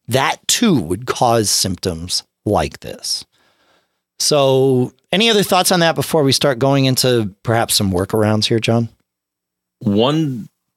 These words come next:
Speaker 2: diagnostic tool that I think you should use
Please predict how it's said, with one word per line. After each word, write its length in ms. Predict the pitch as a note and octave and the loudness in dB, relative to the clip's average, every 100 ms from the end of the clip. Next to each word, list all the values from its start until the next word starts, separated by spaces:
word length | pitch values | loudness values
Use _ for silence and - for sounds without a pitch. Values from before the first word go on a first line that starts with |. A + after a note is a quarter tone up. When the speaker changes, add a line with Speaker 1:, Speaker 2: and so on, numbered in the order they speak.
| - | -2
Speaker 2:
diagnostic 760 | A#2 A2+ A2+ G#2+ G2+ - E2 | 0 0 0 0 0 -2 -6
tool 520 | - F2 D#2+ C#2+ D2+ - _ _ _ _ _ _ _ _ _ _ _ _ _ - | -4 -2 0 0 -4 -8 _ _ _ _ _ _ _ _ _ _ _ _ _ -2
that 100 | D#2+ | -2
I 80 | |
think 240 | D2+ A3+ G#3+ | 0 -2 -2
you 60 | |
should 240 | - D2+ - | -2 -4 -4
use 560 | B1+ - - - - | -6 -6 -4 -4 -6